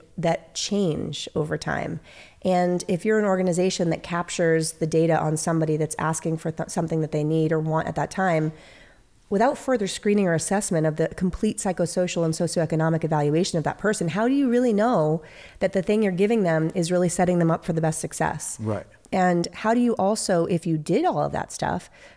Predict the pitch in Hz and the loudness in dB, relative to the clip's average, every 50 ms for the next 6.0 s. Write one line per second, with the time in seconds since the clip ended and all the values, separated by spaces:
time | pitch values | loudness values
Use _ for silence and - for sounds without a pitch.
0 | - - - 190 175 196 202 220 233 220 - - - 196 190 - - - - 214 | -18 -4 -4 -2 0 2 2 2 0 0 -2 -2 0 -2 0 -2 -6 -4 -2 -4
1 | 185 - 190 175 165 175 170 - - - - 202 185 196 202 190 175 175 165 160 | -2 0 2 0 2 2 0 -4 -4 -8 -4 0 2 2 2 2 2 2 2 2
2 | 165 165 165 165 165 165 165 170 165 - 170 - - - 190 180 170 170 156 - | 4 4 4 2 2 2 2 0 0 0 -2 -4 -4 -2 -2 0 0 0 0 0
3 | 170 160 160 156 151 156 - 160 165 170 170 160 170 160 160 156 160 156 156 156 | 0 2 2 0 -2 -2 -2 -2 0 0 0 2 2 0 2 0 0 -2 -2 -2
4 | 156 - 165 160 156 - 170 156 - 170 160 - 175 165 160 160 156 - 185 160 | -4 -2 -2 -2 -2 -2 -4 -4 -2 -4 -4 -2 -2 0 0 0 0 -2 -2 -2
5 | 151 151 151 160 160 - 165 151 - - 160 151 156 170 160 139 120 - - - | -2 0 -2 -2 -4 -4 -6 -8 -4 -2 -2 0 0 0 0 -2 -2 -4 -6 -8